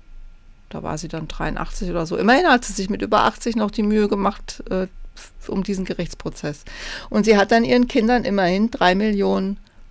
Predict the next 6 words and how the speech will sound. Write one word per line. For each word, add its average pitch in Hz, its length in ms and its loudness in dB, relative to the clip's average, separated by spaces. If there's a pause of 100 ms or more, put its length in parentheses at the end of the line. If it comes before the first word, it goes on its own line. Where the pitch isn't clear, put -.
Dollar 175 340 4
noch 170 160 -4
vererbt. - 580 -8 (1900)
Also 185 200 -2
so 190 160 0
gesehen, 185 680 2